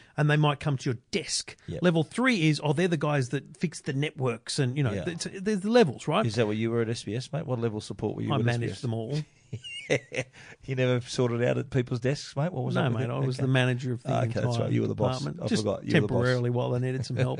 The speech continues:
Speaker 2: <laughs>
Speaker 1: Um, you know, just whipping it into shape. Um, <laughs> no, it's all good. <laughs>
Speaker 2: Yeah.
Speaker 1: Anyway, so an overseas call centre is essentially level one support. They've got, I'm sure it's computerised now, but imagine
Speaker 2: Yeah.
Speaker 1: a folder and, and you ring up and you say, "Listen,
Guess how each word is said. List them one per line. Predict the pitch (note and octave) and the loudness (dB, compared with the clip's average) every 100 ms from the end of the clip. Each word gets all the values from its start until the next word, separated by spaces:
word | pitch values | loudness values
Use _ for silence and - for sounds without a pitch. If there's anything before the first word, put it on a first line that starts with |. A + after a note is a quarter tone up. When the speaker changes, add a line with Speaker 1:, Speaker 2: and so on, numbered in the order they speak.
| C3 | -4
Speaker 2:
<laughs> | - - - - - - | -4 -8 -10 -16 -12 0
Speaker 1:
Um, | C#3+ C3+ C3 B2+ A#2 C3+ | 4 6 4 2 -2 -4
you | A#2 | -8
know, | - | -10
just | - - | -14 -4
whipping | D3 B2 C3 | -2 0 0
it | B2 | 0
into | B2+ B2 | 2 0
shape. | - C#3+ D#3 - - | 0 -2 -4 -6 0
Um, | G#3 F#3+ F3+ E3 D#3 C#3 - - | 4 6 8 6 4 2 -4 -14
<laughs> | - - _ - B2+ | -10 -10 _ -8 -6
no, | C4 - | -6 -6
it's | C3+ - | -8 -2
all | B2 | -2
good. | F#3+ - - | -2 -2 6
<laughs> | F#3+ D3 - - | 8 8 4 -4
Speaker 2:
Yeah. | - - - | -4 -2 4
Speaker 1:
Anyway, | A3 D#3 A#2 C3+ - - - - - | 6 6 4 -2 -6 -20 -20 -20 -2
so | - F#3+ F#3 F3+ _ | 6 8 8 4 _
an | G3 G#3 | 2 4
overseas | C#4 D#4+ D4+ A3 | 6 6 4 4
call | - E3+ | 4 4
centre | E3 C#3 | 4 4
is | C3 | 4
essentially | C#3+ F3+ E3 D#3 | 2 2 2 2
level | D3 C3 | 4 4
one | B2 A#2+ | 2 0
support. | A#2+ - G#2+ - - - - | -2 -2 -2 -4 -20 -20 0
They've | D3+ A#3+ F3+ | 6 8 6
got, | - A#2+ B2+ C3 | 2 2 2 -2
I'm | B2+ | 0
sure | C3+ | -2
it's | - | -2
computerised | C3 E3+ A#2+ A2+ | 0 2 2 2
now, | B2+ A#2 | 0 0
but | C3 | 2
imagine | F3+ A#3+ G#3 | 4 4 6
Speaker 2:
Yeah. | G#3 | 4
Speaker 1:
a | |
folder | - C3+ A2+ A#2+ D#3+ | 4 2 4 6 6
and, | C3+ C3+ | 6 4
and | C3 C#3+ | 4 4
you | D#3 | 4
ring | F3 | 4
up | D3+ | 4
and | D3+ | 2
you | |
say, | C3+ D#3 | 2 4
"Listen, | E3 - | 4 2